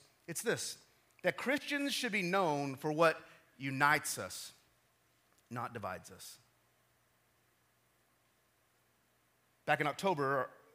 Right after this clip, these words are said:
some of the people in our church went to, to Israel. We're at the Church of the Nativity. This is where the place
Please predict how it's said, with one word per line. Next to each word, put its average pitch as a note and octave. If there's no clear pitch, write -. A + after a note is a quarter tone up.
some E3
of C#3+
the A#2+
people D#3
in C#3+
our A#2+
church C#3+
went D3
to, B2
to B2+
Israel. E3+
We're C#3
at A#2+
the B2+
Church D#3+
of D3+
the D3+
Nativity. D#3
This F3+
is C#3
where C3
the -
place -